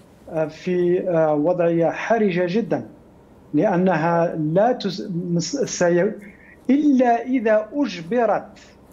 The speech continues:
إلا إذا أجبرت على أن يكون لها موقع حاسم وواضح. الآن كنت أتكلم مع أحد الأصدقاء،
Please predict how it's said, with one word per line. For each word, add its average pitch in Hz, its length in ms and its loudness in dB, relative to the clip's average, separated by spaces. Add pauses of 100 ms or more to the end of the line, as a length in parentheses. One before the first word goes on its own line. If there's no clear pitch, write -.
إلا 208 300 0
إذا 196 280 -4 (100)
أجبرت 190 560 0
على 175 340 0
أن 170 140 2
يكون 185 420 2
لها 175 600 2
موقع 180 680 2
حاسم 185 920 -4
وواضح. 156 600 0 (520)
الآن 208 360 2
كنت 202 220 -8
أتكلم 180 280 -2
مع 165 280 0
أحد 160 160 -6
الأصدقاء، 151 640 -4